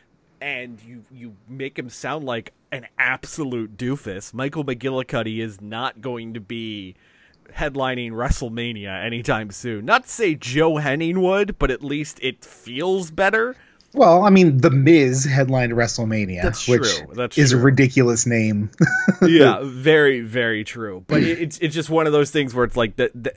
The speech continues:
Speaker 1: it's the, the N X T name generator gone terribly wrong for Michael McGillicuddy. And then they're like, "All right, you know what? We're gonna give him a big push.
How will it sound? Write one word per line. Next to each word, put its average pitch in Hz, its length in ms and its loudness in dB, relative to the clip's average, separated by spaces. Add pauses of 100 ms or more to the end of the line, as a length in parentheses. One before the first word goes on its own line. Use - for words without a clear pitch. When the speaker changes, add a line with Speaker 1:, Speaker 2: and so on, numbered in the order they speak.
Speaker 1:
it's - 240 -8 (220)
the, 110 580 -8
the 117 640 -8
N 135 140 -2
X - 160 -8
T 123 120 -10
name 120 240 -2
generator 104 580 -2
gone 107 320 -6
terribly 123 600 4
wrong 104 560 0 (440)
for 110 460 -4
Michael 131 460 0
McGillicuddy. 120 640 0
And 170 160 2
then 220 220 -2
they're 214 140 4
like, 180 300 2
"All 151 140 4
right, 127 200 2
you 123 120 -6
know 139 160 0
what? 147 180 2
We're 127 120 -4
gonna 131 180 -2
give 139 200 0
him 143 100 -6
a 131 40 -6
big 123 320 -6
push. 101 380 -8